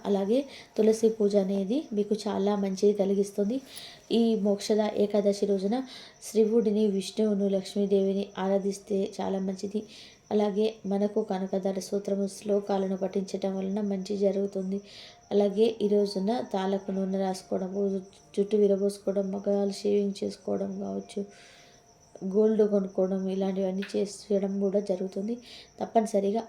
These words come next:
అందరూ కూడా తలంటి స్నానం చేయాలి. పిల్లలు కానివ్వండి, పెద్దలు కానివ్వండి, చక్కగా తలంటి స్నానం చేసి ఇంట్లో మీరు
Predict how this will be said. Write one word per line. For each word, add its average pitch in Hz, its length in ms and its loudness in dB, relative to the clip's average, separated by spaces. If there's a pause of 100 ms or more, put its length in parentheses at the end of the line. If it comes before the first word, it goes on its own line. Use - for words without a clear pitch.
అందరూ 196 260 2
కూడా 196 180 0
తలంటి 196 300 -2
స్నానం 196 360 -4
చేయాలి. 196 420 0 (320)
పిల్లలు 214 300 4
కానివ్వండి, 190 480 -2
పెద్దలు 196 320 2
కానివ్వండి, 196 520 -2 (440)
చక్కగా 208 400 2
తలంటి 202 380 2
స్నానం 196 340 -2
చేసి 208 360 0 (460)
ఇంట్లో 208 320 2 (140)
మీరు 208 280 6